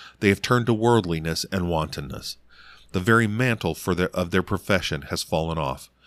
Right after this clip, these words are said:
And indeed, if they were not fixed stars, it would be no wonder to see them falling stars. This spiritual epilepsy of falling sickness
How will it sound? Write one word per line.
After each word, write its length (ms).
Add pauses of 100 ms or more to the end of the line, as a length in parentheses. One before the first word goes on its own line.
(180)
And 140
indeed, 500
if 140
they 80
were 160
not 180
fixed 380
stars, 540
it 100
would 160
be 100
no 140
wonder 460
to 120
see 200
them 160
falling 400
stars. 480 (440)
This 140
spiritual 500
epilepsy 560
of 120
falling 400
sickness 440